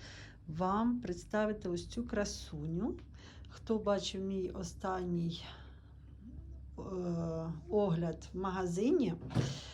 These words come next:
там їх було багато, таких, е, стандартів. І ось серед стандартів знайшовся ось такий пилорик.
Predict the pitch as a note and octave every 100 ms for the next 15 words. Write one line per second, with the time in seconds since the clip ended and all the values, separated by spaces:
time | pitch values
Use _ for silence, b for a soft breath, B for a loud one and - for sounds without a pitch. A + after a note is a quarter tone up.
0 | B B - G#3+ G#3+ F#3+ E3+ F#3+ F#3 F3
1 | F3 F3+ B3+ D4 F#3 F3+ F3 F#3 E3+ -
2 | F#3+ F3 E3+ E3 E3+ B B - - F#3+
3 | F#3 A3 D4 D4 F#3 E3+ - F#3+ A3 G#3+
4 | - F#3 F3+ - F3 F3 A3 - - G3
5 | E3+ E3+ - B3+ B3+ F#3 A3+ - F#3+ G#3
6 | G#3 G3 E3 C#3+ -